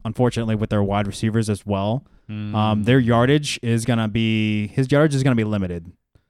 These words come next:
Speaker 1: Um, unless Cincinnati's gonna be down all the time and they're gonna have him throw forty, fifty, sixty times a g-, ball game.
Speaker 2: So you, so you're talking about the wide receivers. So A J Green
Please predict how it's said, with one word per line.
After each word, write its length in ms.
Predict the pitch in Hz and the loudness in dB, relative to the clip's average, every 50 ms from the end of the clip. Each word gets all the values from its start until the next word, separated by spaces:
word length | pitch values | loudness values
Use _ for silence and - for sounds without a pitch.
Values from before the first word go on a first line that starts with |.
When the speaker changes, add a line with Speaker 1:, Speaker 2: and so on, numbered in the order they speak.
| _ _ - | _ _ -12
Speaker 1:
Um, 240 | - 95 98 98 95 | -8 -6 -6 -4 -2
unless 460 | 104 120 139 151 - - - - - - - - - | -2 0 0 0 0 -2 -6 -12 -16 -20 -20 -18 -14
Cincinnati's 800 | - - 147 135 - - 123 113 110 110 113 120 127 127 120 117 110 _ _ _ _ _ _ _ _ _ _ - | -6 -2 -2 -2 0 0 0 0 2 2 2 2 2 0 -2 -4 -10 _ _ _ _ _ _ _ _ _ _ -2
gonna 160 | 135 120 113 | -2 0 0
be 120 | 107 113 107 | 0 -2 -2
down 300 | 101 - 104 98 107 113 | -2 -2 -2 0 0 0
all 120 | 113 123 | 0 0
the 40 | 120 | 0
time 160 | - 131 127 | 0 0 0
and 220 | 120 110 110 104 101 | 0 -2 -2 -2 -4
they're 60 | 104 | -4
gonna 160 | 98 110 101 90 | -4 -6 -6 -4
have 160 | 104 107 101 | -4 -4 -4
him 120 | 101 95 | -6 -6
throw 360 | - 101 98 101 104 110 113 | -6 -4 -2 -2 0 0 -2
forty, 400 | 104 - - - 101 101 101 98 | -4 -6 -6 -4 -4 -2 -4 -4
fifty, 300 | 98 - 107 - 104 101 | -4 -6 -6 -6 -6 -8
sixty 420 | 104 - - - - 104 - - 107 | -8 -10 -12 -10 -10 -10 -8 -8 -8
times 340 | - - 101 101 110 110 104 | -6 -6 -4 -4 -4 -4 -4
a 60 | 95 - - | -6 -8 -6
g-, 80 | - | -8
ball 300 | 127 - - 101 104 107 | -6 -2 -2 0 0 0
game. 340 | 110 117 120 131 131 139 147 - | 0 0 0 0 0 -2 -2 -2
Speaker 2:
So 120 | - - | 2 4
you, 160 | 131 123 127 120 | 4 4 4 2
so 140 | - 135 | 2 2
you're 280 | 127 123 120 117 113 120 | 4 4 4 2 2 0
talking 260 | - - 139 127 127 135 | 2 2 2 2 2 2
about 140 | 135 135 123 | 0 0 2
the 60 | 135 | 2
wide 80 | 131 127 | 2 2
receivers. 240 | 120 - 113 98 95 | 2 2 0 0 0
So 100 | 98 92 - | -2 -4 -2
A 180 | 117 123 135 147 | -2 0 0 2
J 200 | 147 160 165 160 | 2 2 0 2
Green 520 | 139 127 123 117 110 107 104 110 143 | 2 2 2 2 2 0 0 -2 -4